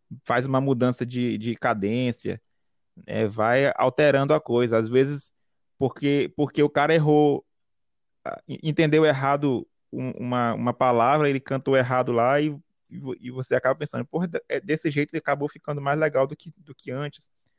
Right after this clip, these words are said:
E a música vai ganhando, né? Novas, novas energias, enfim. A música se recria.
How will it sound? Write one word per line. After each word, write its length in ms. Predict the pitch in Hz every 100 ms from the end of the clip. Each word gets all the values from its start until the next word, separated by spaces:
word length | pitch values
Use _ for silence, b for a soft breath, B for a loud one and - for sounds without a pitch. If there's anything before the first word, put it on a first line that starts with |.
| _ _ _
E 100 | 131
a 60 | 147
música 300 | 151 165 175
vai 140 | 175
ganhando, 440 | 185 233 320 196 175
né? 140 | 160
Novas, 720 | 156 156 165 170 151 - - _ _ _ _ _ _ -
novas 920 | 120 123 131 135 123 123 123 - _ -
energias, 840 | 123 143 127 95 92 127 117 95
enfim. 400 | 110 - 101 95 - _ _ _ _ _ _ _ _ _ _ _ _ _ _ _ _ _ _
A 100 | 95
música 260 | 107 -
se 120 | 131 139
recria. 560 | 147 - 110 104 131